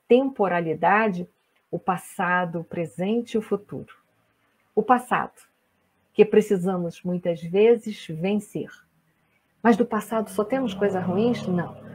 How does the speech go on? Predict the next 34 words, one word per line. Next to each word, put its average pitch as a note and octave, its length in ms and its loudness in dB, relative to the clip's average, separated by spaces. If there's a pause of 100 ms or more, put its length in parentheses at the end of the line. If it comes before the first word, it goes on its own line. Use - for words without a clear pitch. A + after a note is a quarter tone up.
(160)
No F3+ 100 0
passado F#3+ 400 0
também G3 300 2
temos F3 380 -2
uma D#3+ 180 -4
série C4 680 0
de A3 160 0
informações G#3 880 -2
e F#3+ 40 -2
de F#3 140 -2
vivências E3+ 800 -8 (440)
que A3 80 4
são B3 200 4
de A3 140 2
suma D#4 340 -4
importância E3+ 840 -6 (420)
para E3+ 200 0
nos E3+ 200 -4
fortalecer C4+ 960 2
no F#3+ 120 0
contexto G3 760 -2
atual E3 540 0 (600)
e G#3+ 40 2
servir B3 600 4
de G#3 120 0
diretriz G3 960 0 (240)
para F#3 220 0
nós F#3+ 260 -4 (220)
trabalharmos F3+ 880 4
as F3 140 -8
questões C4 840 2
negativas G3+ 640 6
do D#3+ 100 -4
passado. - 420 -4